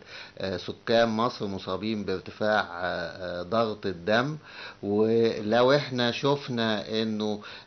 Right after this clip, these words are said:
آه، آه، ال-، شلنا بقى الأطفال وال-، ال-، اللي أقل من تمنتاشر سنة، فهنجد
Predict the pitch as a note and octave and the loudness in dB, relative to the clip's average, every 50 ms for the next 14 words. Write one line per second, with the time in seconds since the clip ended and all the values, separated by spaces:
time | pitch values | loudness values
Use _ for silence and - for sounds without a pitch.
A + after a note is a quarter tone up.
0 | - - G2 F#2+ F#2+ - - - F#2+ F#2 F#2+ G2+ - - G2+ F#2+ F#2 G2 G2 G2 | -12 -8 -6 -6 -6 -6 -6 -6 -6 -6 -6 -6 -6 -6 -6 -6 -6 -6 -6 -6
1 | G2 G2 G2 G2 G2 G2+ G2 G2 G2 G2 - - C3+ C3 B2+ B2+ A#2 A2+ G#2 A#2 | -6 -6 -6 -6 -6 -6 -6 -8 -8 -8 -4 2 2 4 4 4 2 2 4 6
2 | B2 B2 A2+ F2+ G#2+ G2+ - - - B2 B2 B2+ C3 C3 C3 B2 A#2 G#2+ G2+ G2 | 4 4 4 2 -2 -4 -6 -4 2 6 6 8 8 8 6 6 4 2 0 0
3 | G2 G2 F#2+ F#2 F#2+ F#2+ G2 G2 G2+ G2+ G2 - F2+ G2+ F#2+ F#2 E2+ F#2 G#2 G2 | 0 -2 -2 -4 -4 -2 -2 0 0 0 0 -2 -2 -4 -4 -4 -6 -6 -4 -4
4 | G2 F#2+ G2 G2+ F#2 G#2+ A#2 A#2 A#2 A2 G#2 G#2 G#2 G2+ F#2+ - A2 G2+ G2 G2+ | -2 -2 -2 0 2 2 2 2 0 0 -2 -2 -4 -6 -4 -2 -2 -2 -2 -4
5 | G2 G2 A#2 A#2 A#2 - - G#2+ G#2 G2+ - C3 B2+ A#2+ A#2 A#2 A#2 A2+ - G#2 | -2 0 2 2 2 2 0 -2 -2 0 0 2 2 2 2 0 -2 -2 -2 -4
6 | F2+ - G2 G#2 A#2 A#2 G#2 G#2+ | -4 -4 -2 -2 -2 -2 -2 -6